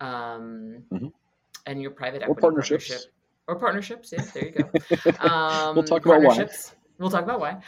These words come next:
Speaker 1: Um, I just would be, I would love to know how you, 'cause you're fully residential now, right?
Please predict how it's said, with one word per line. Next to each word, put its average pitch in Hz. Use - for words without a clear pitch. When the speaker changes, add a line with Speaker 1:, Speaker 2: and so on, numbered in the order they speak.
Speaker 1:
Um, 185
I 196
just 302
would 202
be, 208
I 196
would 220
love 170
to 190
know 160
how 143
you, 156
'cause 190
you're 254
fully 247
residential 165
now, 90
right? 196